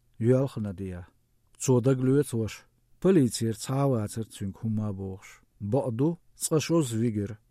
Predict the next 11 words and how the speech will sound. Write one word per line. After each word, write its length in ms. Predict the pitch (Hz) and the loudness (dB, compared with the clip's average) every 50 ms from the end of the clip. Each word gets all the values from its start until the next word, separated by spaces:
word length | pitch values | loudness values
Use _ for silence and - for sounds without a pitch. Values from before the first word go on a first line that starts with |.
| _ _ _ - | _ _ _ 0
mersten 540 | 127 147 139 - - - - 143 143 139 127 | 2 2 2 0 -4 -4 -2 0 2 2 2
ýer 320 | 117 113 117 117 113 107 98 95 | 2 2 2 0 0 -2 -4 -6
ýohat. 340 | 90 82 - 87 85 - _ - _ _ _ _ _ _ _ _ _ _ | -8 -10 -12 -14 -14 -16 _ -20 _ _ _ _ _ _ _ _ _ _
Çünzu 400 | - 156 165 151 139 143 190 - | -2 0 0 2 2 2 0 0
çünk 380 | - - 120 110 104 - - | 0 0 -2 -2 -2 -2 -4
Elmirik, 540 | 156 139 123 127 127 123 120 110 117 107 - - - _ _ _ - | -4 -2 0 0 0 0 0 0 -2 -4 -6 -12 -20 _ _ _ -6
iz 180 | 139 131 - | -6 -4 -2
hijab 420 | 139 160 151 127 131 123 113 104 107 | -2 -2 0 0 0 0 0 -2 -2
ýox, 260 | 113 110 107 101 - - - - _ - | -4 -4 -4 -6 -10 -12 -16 -18 _ -14
sten 320 | - - - 156 156 151 147 135 | -10 -2 0 2 2 2 2 2
leýle 280 | 135 135 135 139 147 | 0 0 0 -2 -4